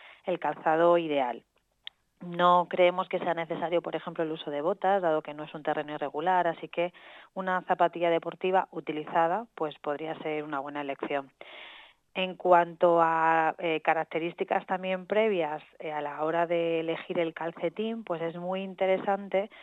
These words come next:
o muy importante que el calcetín sea un calcetín de algodón o un calcetín técnico que absorba el sudor. Porque es verdad que hemos observado en los diferentes estudios de investigación que hemos hecho que la humedad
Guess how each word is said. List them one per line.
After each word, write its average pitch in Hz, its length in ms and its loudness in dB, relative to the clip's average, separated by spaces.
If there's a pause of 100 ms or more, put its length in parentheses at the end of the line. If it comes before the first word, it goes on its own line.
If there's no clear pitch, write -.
(280)
o 170 80 -6
muy 175 100 -4
importante 180 540 -2
que 190 80 2
el 175 100 2
calcetín 170 560 -2
sea 180 140 -2
un 175 80 -6
calcetín 165 500 -4
de 156 80 -4
algodón 156 640 2
o 185 80 -6
un 160 160 -6
calcetín 151 680 -4
técnico 196 600 0 (320)
que 175 100 0
absorba 165 380 2
el 190 100 2
sudor. 143 380 -4 (580)
Porque 170 380 0
es 165 80 -2
verdad 190 280 4
que 190 100 -2
hemos 175 340 -4
observado 190 540 2
en 160 60 2
los 156 120 -4
diferentes 156 400 -4
estudios 180 340 -2
de 175 60 -8
investigación 170 560 -4
que 170 80 -6
hemos 170 240 -6
hecho 185 340 0
que 185 140 -2
la 170 100 4
humedad 160 540 0